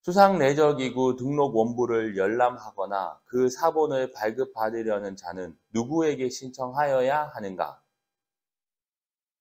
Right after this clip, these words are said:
시장, 군수, 구청장.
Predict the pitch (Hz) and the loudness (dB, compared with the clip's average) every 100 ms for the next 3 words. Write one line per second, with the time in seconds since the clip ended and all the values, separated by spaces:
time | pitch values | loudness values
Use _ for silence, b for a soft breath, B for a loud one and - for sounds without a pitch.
0 | _ _ _ _ _ - 170 160 160 156 | _ _ _ _ _ -8 -4 4 4 4
1 | 156 143 131 131 131 135 127 - 113 123 | -2 -4 -2 -2 -2 -4 -4 -8 -8 -4
2 | 117 98 76 | -4 -4 -6